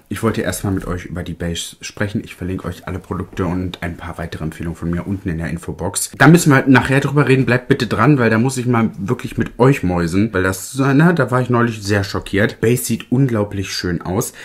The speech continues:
Wir hüpfen mal direkt weiter zum, äh, zum nächsten Produkt. Und zwar ist es das hier. Das war in der Lots of Love L E, habe ich euch schon gezeigt, ein absolut grandioses Produkt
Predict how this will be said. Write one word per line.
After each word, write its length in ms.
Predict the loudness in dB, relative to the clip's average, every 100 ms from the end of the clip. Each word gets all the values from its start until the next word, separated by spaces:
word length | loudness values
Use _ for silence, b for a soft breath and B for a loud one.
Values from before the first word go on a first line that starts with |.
| B
Wir 80 | 0
hüpfen 260 | 0 0 0
mal 100 | 0
direkt 360 | 0 -4 -6
weiter 460 | -6 -4 -2 -4 -4 -8
zum, 420 | -2 0 0 -2 B B B
äh, 120 | -4
zum 240 | -2 0 2
nächsten 360 | 2 2 0
Produkt. 640 | -2 -2 -4 0 -2 -2 -4
Und 140 | -2
zwar 300 | -2 -2 -2
ist 160 | -4 -6
es 160 | -6
das 200 | -6 -8
hier. 220 | -8 -12 -12
Das 240 | -12 -10
war 140 | -8 -4
in 160 | 0
der 240 | 2 0 -2 B B
Lots 220 | -2 -2
of 120 | -4
Love 280 | -2 -2 -2
L 80 | -2
E, 340 | -2 0 -2 B B -6
habe 120 | -4
ich 120 | -2
euch 100 | -2
schon 200 | -2 -2
gezeigt, 500 | -2 -4 -4 -4 -4
ein 160 | -6 -6
absolut 520 | -6 -8 -8 -6 -6
grandioses 640 | -6 0 2 2 -2 -4 -8
Produkt 600 | -8 -6 0 0 -2 -12